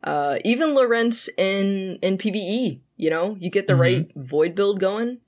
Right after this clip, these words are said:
Speaker 1: that, I mean, it, it's cracked in P V E, so,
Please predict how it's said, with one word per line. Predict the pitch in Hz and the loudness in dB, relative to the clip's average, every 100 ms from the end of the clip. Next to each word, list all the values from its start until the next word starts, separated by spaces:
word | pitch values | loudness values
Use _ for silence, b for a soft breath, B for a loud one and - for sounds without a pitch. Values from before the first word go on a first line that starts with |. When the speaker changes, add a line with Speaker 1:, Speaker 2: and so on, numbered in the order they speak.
| - | -2
Speaker 1:
that, | 170 - | -2 0
I | 160 | -2
mean, | 156 143 - _ - | -2 -2 -8 _ -10
it, | - - | -4 -2
it's | 156 | -2
cracked | - - 156 175 180 - | -6 -4 2 2 0 -4
in | 143 147 | -6 -4
P | 143 | -6
V | - | -6
E, | - 73 | -6 -8
so, | - - - 143 | -8 -8 -6 -8